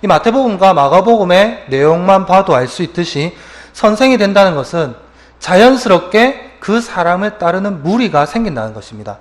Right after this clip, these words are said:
그리고 그 무-, 따르는 무리의 수에 따라서 그 사람의 권력이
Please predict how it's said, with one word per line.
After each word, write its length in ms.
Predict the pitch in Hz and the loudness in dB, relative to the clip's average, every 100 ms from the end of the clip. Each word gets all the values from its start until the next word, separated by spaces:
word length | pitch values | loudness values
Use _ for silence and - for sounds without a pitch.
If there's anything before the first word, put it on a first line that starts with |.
| _ | _
그리고 480 | 180 190 180 165 - - - - _ | -8 -4 -2 -2 -6 -20 -20 -20 _
그 80 | - | 0
무-, 340 | 233 226 220 | 2 2 0
따르는 400 | 233 208 247 254 | 2 4 4 2
무리의 420 | 202 247 214 196 208 | -2 -4 -2 -4 -4
수에 460 | - - 240 262 | -8 -8 -6 -4
따라서 680 | 262 240 170 170 214 - - _ _ | -2 0 0 0 -2 -4 -20 _ _
그 120 | 190 | -6
사람의 540 | 185 190 156 156 180 | 0 0 0 -2 -4
권력이 760 | - 196 233 196 160 208 240 - | -4 -2 0 0 -2 -6 -8 -14